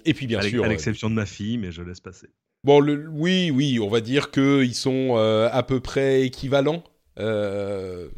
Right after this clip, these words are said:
Speaker 1: non, non, en fait, le mien est mieux. Le mien est beaucoup plus mignon.
Speaker 2: Yeah. That's
Speaker 1: Mm.
Speaker 2: like, uh, that's like your opinion, man.
Speaker 1: En fait, non, en fait, tu sais, c'est une sorte de, euh, de, de, de réalité de,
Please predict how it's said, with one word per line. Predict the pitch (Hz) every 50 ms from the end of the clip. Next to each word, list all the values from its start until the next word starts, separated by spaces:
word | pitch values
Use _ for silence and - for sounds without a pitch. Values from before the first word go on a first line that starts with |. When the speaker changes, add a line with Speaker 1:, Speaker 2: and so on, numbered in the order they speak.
| 123 120
Speaker 1:
non, | 127 143 139 131
non, | 120 110
en | 110 95
fait, | - 123 107 -
le | 104
mien | 101 101 98
est | 92
mieux. | 85 82 85 87 92 90
Le | 90 90 95
mien | 98 101 104
est | 101
beaucoup | 87 87 90 - -
plus | _ 107 104
mignon. | 101 98 92 101 120 143
Speaker 2:
Yeah. | 127 85 - - - - _ _ _ _ _
That's | - 101 110 123 127 127
Speaker 1:
Mm. |
Speaker 2:
like, | 104 92 90 - -
uh, | 90 90
that's | - 98 98 - -
like | 110 101 - -
your | 92 87 85
opinion, | - - 110 113 107 90 82 76
man. | 71 76 78
Speaker 1:
En | 151 -
fait, | - 220 226 247 - - - - - -
non, | 156 196 220 220 196 -
en | 175 156
fait, | - 214 220 214
tu | - 165
sais, | 151 - 202 208
c'est | 208 - 143
une | 131
sorte | 127 - - 180 175 - - 123
de, | 107 120 123 120 117 113 107 - - - - - -
euh, | 131 113 113 110 107 107 107 104 104 101 98 95 95 92 - _ _ _ _ _ _ _ - _ _ -
de, | 113 110 123 123
de, | 120 107 113 120 120 117
de | 107 104 117 117 113
réalité | 110 104 143 160 156 147 147 143 143 - - 160 160 156 127
de, | 107 113 113 110 107 104 101 98